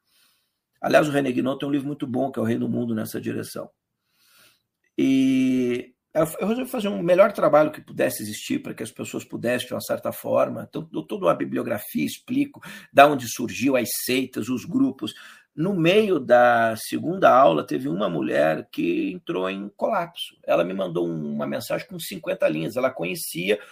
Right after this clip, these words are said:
uma das líderes de uma da, das, da, das instituições que eu disse que eram seres das trevas, né? Nesse caso era a Summit Lighthouse, da Elizabeth Prophet.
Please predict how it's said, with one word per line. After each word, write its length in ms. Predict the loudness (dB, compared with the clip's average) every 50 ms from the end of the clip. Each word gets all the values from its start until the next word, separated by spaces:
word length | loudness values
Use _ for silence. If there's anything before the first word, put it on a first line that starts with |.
| -20 -20 -20 _ -6
uma 240 | -2 2 2 4 4
das 220 | 4 4 4 2
líderes 420 | 2 4 4 4 2 0 -4 -4
de 80 | -4 -4
uma 160 | -2 -2 -2
da, 240 | 2 4 4 4 4
das, 340 | 4 2 0 0 0 -4 -4 0
da, 160 | 2 2 4
das 240 | 4 4 2 2 0
instituições 840 | -2 -6 -6 -8 -8 -6 -4 -6 -6 -6 -4 -4 -2 -2 -4 -6 -10 -16 -20 -20 -20 _ _
que 120 | -4 -2
eu 80 | -2 0
disse 360 | 2 2 2 2 0 -2 -6
que 200 | -4 -2 2 4
eram 640 | 6 6 6 6 4 2 0 0 -2 -4 -6 -8 -8
seres 340 | -8 -6 -4 -2 -2 -2 -2
das 220 | -2 -2 -2 -2 -4
trevas, 720 | -4 0 2 4 4 2 2 0 -4 -8 -12 -14 -20 -20 _ _ _ _ _ _ _ _ _ _ _
né? 400 | -8 -4 -2 0 0 0 -2 -4 -8 _ -20 -12 -6
Nesse 240 | -4 -4 -4 -2 0
caso 260 | 0 0 2 2 2
era 160 | 4 4 4
a 40 | 2
Summit 360 | 0 -2 -4 -4 -6 -4 -2
Lighthouse, 680 | -2 -2 -2 -2 -2 0 2 4 6 6 6 4 0 0
da 120 | 0 0
Elizabeth 540 | 2 2 0 0 0 0 -2 -2 -4 -6 _
Prophet. 460 | -2 0 2 2 2 0 -4 -8 -10